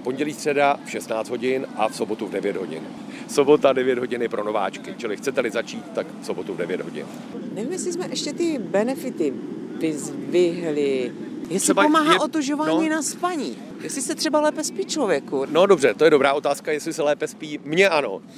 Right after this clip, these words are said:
Speaker 1: Jestli to platí pro ostatní, to nemůžu říct, to se tady můžete poptát. Každopádně to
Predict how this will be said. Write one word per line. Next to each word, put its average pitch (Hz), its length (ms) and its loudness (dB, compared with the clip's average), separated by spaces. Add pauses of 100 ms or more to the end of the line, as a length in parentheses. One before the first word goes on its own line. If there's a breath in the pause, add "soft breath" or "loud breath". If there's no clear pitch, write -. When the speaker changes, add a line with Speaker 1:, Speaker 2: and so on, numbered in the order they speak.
(220 loud breath)
Speaker 1:
Jestli 143 200 0
to 190 100 2
platí 175 300 -2
pro 143 300 0
ostatní, 156 500 -2
to 151 120 0
nemůžu 151 320 0
říct, 135 200 -8
to 135 100 -6
se 139 120 -4
tady 131 140 0
můžete 135 320 -4
poptát. 120 460 0 (440 loud breath)
Každopádně 170 640 2
to 135 340 4